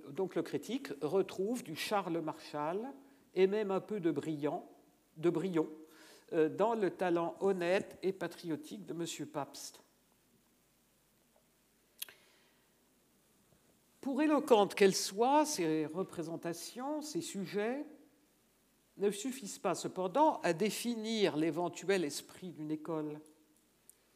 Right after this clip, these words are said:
censée s'imposer par des affinités plastiques.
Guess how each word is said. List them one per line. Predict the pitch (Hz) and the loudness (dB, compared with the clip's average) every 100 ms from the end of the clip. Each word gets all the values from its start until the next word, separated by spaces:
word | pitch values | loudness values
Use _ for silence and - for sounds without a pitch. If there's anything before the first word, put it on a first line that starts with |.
| _ _ _ | _ _ _
censée | - - 208 202 175 - - 202 190 | -10 -6 -2 -2 -4 -6 -4 0 0
s'imposer | 170 - 185 170 180 165 143 139 196 277 - - _ _ _ _ _ | 0 -4 -4 -2 0 0 0 -2 -4 -4 -12 -20 _ _ _ _ _
par | 196 202 208 143 135 | 0 2 0 -4 -4
des | 160 156 147 151 | 0 0 0 -2
affinités | 160 - 160 160 - 190 | -4 -6 -8 -8 -6 -8
plastiques. | 190 170 - - 247 - - | -6 -6 -6 -6 -8 -10 -20